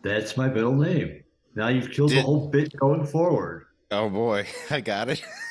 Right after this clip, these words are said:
Speaker 1: Wow.
Speaker 2: Wow, I got it.
Speaker 1: Wow.
Speaker 2: All right. Well, oh, there it is. History. History has been made. We finally did it. <laughs>
Speaker 1: And the thing was, I thought you were gonna come with a different middle name, which would lead us,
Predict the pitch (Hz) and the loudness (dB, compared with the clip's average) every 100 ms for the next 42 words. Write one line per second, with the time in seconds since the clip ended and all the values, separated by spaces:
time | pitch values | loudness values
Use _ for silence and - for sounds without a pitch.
0 | 960 - - - - - - - - _ | -14 -16 -16 -18 -18 -20 -20 -20 -20 _
1 | _ - - - - - - 131 139 165 | _ -20 -20 -18 -18 -14 -4 -2 0 0
2 | 185 156 104 101 - - - 78 85 117 | 0 0 0 -6 -12 -20 -16 -4 0 2
3 | 92 80 78 104 127 151 123 87 101 123 | 2 0 -2 0 2 2 0 -2 -2 -2
4 | 123 87 - 85 92 87 - 95 95 92 | -2 -4 -8 -6 -4 -6 -6 -6 -4 -4
5 | 98 104 110 120 92 - - - _ _ | -4 -2 -2 -4 -6 -14 -20 -20 _ _
6 | - 95 101 - 104 92 82 71 67 107 | -10 -8 -8 -6 -4 -4 -4 -8 -10 -8
7 | 104 - 101 98 - 98 90 95 85 78 | -8 -4 -2 -4 -4 -10 -6 -6 -4 -6
8 | 69 78 - 95 98 92 80 92 87 78 | -8 -12 -8 -8 -6 -8 -6 -6 -4 -6
9 | - 165 - 185 - 131 139 - - - | -8 -8 -6 -8 -6 -8 -8 -10 -12 -10
10 | 117 165 175 180 208 226 190 208 220 147 | -6 -4 -2 -2 -2 -2 -2 -2 -2 -4
11 | - 156 185 208 156 139 131 123 - 123 | -6 -8 -6 -6 -4 -4 -4 -8 -10 -12
12 | 113 117 117 110 101 139 165 165 120 110 | -12 -12 -10 -10 -4 0 0 0 -2 -2
13 | 101 104 104 104 104 98 110 110 104 95 | -2 -4 -4 -6 -8 -10 -6 -4 -4 -4
14 | - | -10